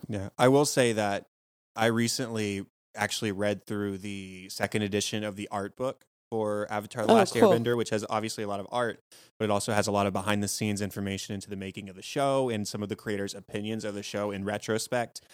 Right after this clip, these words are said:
Speaker 1: And they look back on season one and see their growing pains, and they feel particularly proud of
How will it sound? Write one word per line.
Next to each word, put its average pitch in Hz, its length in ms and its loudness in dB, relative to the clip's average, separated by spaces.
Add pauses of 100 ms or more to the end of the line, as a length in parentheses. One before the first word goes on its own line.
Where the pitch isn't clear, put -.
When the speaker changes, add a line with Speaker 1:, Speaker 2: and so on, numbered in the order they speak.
(320)
Speaker 1:
And 104 280 0
they 120 480 6 (380)
look 123 280 0
back 120 240 4
on 123 140 0
season 113 400 0
one 104 180 0
and 107 120 -2
see 113 160 -6
their 104 140 -6
growing 104 420 -6
pains, 135 580 -8
and 101 260 -4
they 104 260 2
feel 110 200 2
particularly 104 640 -4
proud 95 340 -4
of 95 340 -10